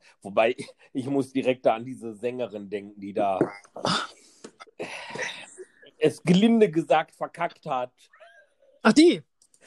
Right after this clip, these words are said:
Speaker 1: Ja.
Speaker 2: Sa-, la-, ja, letztes war nicht langweilig, ne? Muss man so ja so sehen.
Speaker 1: D-, d-, das,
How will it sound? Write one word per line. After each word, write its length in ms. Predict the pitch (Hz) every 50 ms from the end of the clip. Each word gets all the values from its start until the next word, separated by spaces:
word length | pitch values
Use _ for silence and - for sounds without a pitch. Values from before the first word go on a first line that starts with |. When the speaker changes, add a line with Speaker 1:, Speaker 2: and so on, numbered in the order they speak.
| - - - -
Speaker 1:
Ja. 160 | 139 143 - - - - - - _ _ - 143 - - - - 147 - - - _ _ - - _ _ _ _ _ _ _ _ - - - - - - - - - - - - - - - _ -
Speaker 2:
Sa-, 220 | - 180 180 214
la-, 200 | - 196 185 -
ja, 160 | 202 208 202 214
letztes 400 | 208 208 226 220 240 190 - -
war 180 | 208 196 220
nicht 220 | 240 294 359 339 -
langweilig, 680 | 381 427 466 427 285 202 160 135 - - - - -
ne? 180 | 160 180 226 220
Muss 200 | 185 190 - -
man 180 | 196 208 220
so 80 | 226 240
ja 200 | 240 262 269 285
so 220 | 311 392 392 302
sehen. 200 | 214 143 147 165
Speaker 1:
D-, 140 | 156 220 220
d-, 260 | 156 127 - - 147 123
das, 320 | - 139 151 - - -